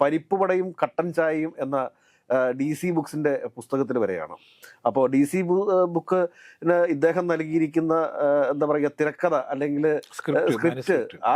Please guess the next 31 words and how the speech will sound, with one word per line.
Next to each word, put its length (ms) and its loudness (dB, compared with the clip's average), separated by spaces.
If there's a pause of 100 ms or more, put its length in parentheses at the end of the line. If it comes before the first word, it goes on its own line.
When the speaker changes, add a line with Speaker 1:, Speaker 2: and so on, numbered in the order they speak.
Speaker 1:
സ്ക്രിപ്റ്റ്, 460 -2 (600)
ഏഹ്, 220 2
സത്യത്തിൽ 380 -2
സത്യമായിട്ടുള്ള 640 2
ഒരു 120 2
കാര്യം 220 0
തന്നെയാണ്. 380 -2
കാരണം, 220 -4 (480)
ഏഹ്, 160 2
ഡി 160 0
സി 160 0
ബുക്സിൻ്റെ, 400 0 (240)
ഏഹ്, 240 4 (100)
പ്രസാധക 540 2 (120)
വിഭാഗം 440 -4 (180)
തലവൻ്റെ 460 0
കയ്യിൽ 260 0
നിന്നാണ് 340 0 (240)
ഈ 20 -4 (140)
കുറിപ്പ്, 360 0 (480)
ഏഹ്, 240 2
പുറത്തായത് 560 0 (140)
എന്നുള്ളതാണ്, 440 0 (260)
ഏഹ്, 120 2 (360)
അന്വേഷണ 320 -2 (100)
സംഘം 260 0
കണ്ടെത്തിയിരിക്കുന്നത്, 640 -2
അല്ലെങ്കിൽ 300 -4
ഡി 120 0
സി 140 2
ബുക്സും 240 -4